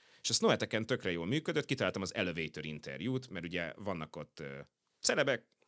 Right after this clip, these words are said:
de hát nem akarnak két buli meg lecsúszás között nagyon foglalkozni egyéb dolgokkal. Na de ha elkapod őket a felvonón? Pont hét perc egy interjú,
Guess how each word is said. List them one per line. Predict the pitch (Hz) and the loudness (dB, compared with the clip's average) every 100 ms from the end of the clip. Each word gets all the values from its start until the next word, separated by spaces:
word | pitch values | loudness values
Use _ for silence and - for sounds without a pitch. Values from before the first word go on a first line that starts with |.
| _ | _
de | 101 | -2
hát | 98 87 _ | -2 -2 _
nem | - 90 69 | -8 -8 -8
akarnak | - 76 80 76 _ | -8 -8 -8 -12 _
két | - 101 85 | -6 -4 -4
buli | 92 87 | -4 -6
meg | 80 76 | -6 -6
lecsúszás | 87 85 78 76 73 | -6 -6 -6 -6 -6
között | - 82 78 | -6 -8 -6
nagyon | 82 76 | -8 -8
foglalkozni | - 76 73 87 78 | -8 -8 -8 -8 -8
egyéb | 85 73 | -8 -6
dolgokkal. | 107 139 135 - _ _ _ | -4 -2 -4 -6 _ _ _
Na | 85 82 | -12 -8
de | |
ha | 80 82 | -6 -4
elkapod | 95 - - 80 | -6 -6 -8 -6
őket | 80 - | -6 -8
a | |
felvonón? | 73 - 64 62 73 147 - - 117 _ _ _ _ _ _ _ _ _ _ _ _ 180 175 _ _ _ _ _ _ _ _ | -10 -8 -8 -8 -4 -2 -4 -8 -12 _ _ _ _ _ _ _ _ _ _ _ _ -20 _ _ _ _ _ _ _ _ _
Pont | - 113 104 | 0 2 2
hét | 101 87 - | 0 -4 -4
perc | 80 71 - | -2 -2 -4
egy | 67 | -4
interjú, | 101 131 107 95 82 73 69 | -2 -2 0 0 0 -2 -6